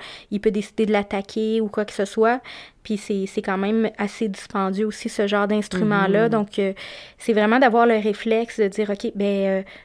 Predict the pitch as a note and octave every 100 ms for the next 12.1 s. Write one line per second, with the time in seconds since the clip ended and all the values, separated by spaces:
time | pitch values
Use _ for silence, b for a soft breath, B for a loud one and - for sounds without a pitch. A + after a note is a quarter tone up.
0 | - A3 A#3+ A#3+ G#3 G3+ G3+ C4+ B3+ G#3
1 | A3 G#3+ A3 G3+ G#3 G#3 G#3 G3+ G3+ G#3
2 | G3 G3+ G3 G3+ G#3 A#3 - B B -
3 | G#3+ G#3+ G#3 G#3 G#3 G#3 - A#3 A#3 A3+
4 | A#3+ B3 A3 G3+ - G#3+ G3 A#3 B3 b
5 | b b _ G3+ G3+ F#3 - A#3 - G#3+
6 | A#3+ B3+ A3+ A#3+ A3 G3+ - A#3 - -
7 | F#3+ G3 F#3+ G3+ F#3+ - B3 C4 B3+ G3
8 | F#3 A3 G3+ - A#3 G3+ G#3 G3 G3 B
9 | B - G#3+ F#3+ G3+ G#3 G#3 A3 G#3 -
10 | G3+ - G#3+ G#3+ - A3 G3 - G3+ G3
11 | A3 A3 - - G#3+ G3+ G3+ B3+ C#4+ -